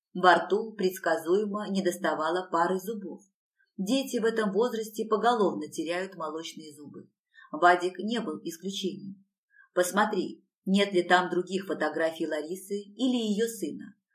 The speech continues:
попросила я. "Это не слишком удачное. Тут солнце сбоку светит, и ретушь опять же". Но больше подобных снимков мы не нашли. Скорее всего, они остались у Ларисы.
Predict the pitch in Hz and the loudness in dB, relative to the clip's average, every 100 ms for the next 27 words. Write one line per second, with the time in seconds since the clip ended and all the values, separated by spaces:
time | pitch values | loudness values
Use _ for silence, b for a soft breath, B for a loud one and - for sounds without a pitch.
0 | - 165 160 160 170 160 156 143 - _ | -8 -2 -2 -2 -4 -6 -8 -12 -16 _
1 | _ _ _ 233 240 247 240 233 262 - | _ _ _ 0 2 2 0 -4 -6 -4
2 | 226 226 220 165 - - - - _ _ | -4 -2 -2 -2 -4 -10 -18 -20 _ _
3 | B 233 226 202 - 285 285 - 180 151 | B -4 -4 -4 -4 -2 0 0 -2 -2
4 | 165 - 151 151 147 - - _ _ - | -6 -6 -10 -8 -8 -10 -16 _ _ -2
5 | 202 220 233 262 - - 151 160 147 - | 2 4 2 -2 -4 -6 -4 -8 -8 -14
6 | - _ _ _ _ _ - 185 196 190 | -16 _ _ _ _ _ -6 0 0 2
7 | 190 214 - 196 170 175 180 165 - 180 | 4 4 4 2 2 4 2 -2 -8 -6
8 | 202 - 190 160 - 151 294 - - - | -6 -4 -8 -8 -14 -12 -8 -10 -10 -20
9 | _ _ B B - 233 254 247 - 220 | _ _ B B 4 4 6 2 -2 -2
10 | 226 233 185 185 185 185 - 196 196 196 | 0 0 0 -2 -2 -4 -2 -2 -2 -4
11 | 190 202 190 196 - - - | -4 -2 -4 -8 -16 -20 -20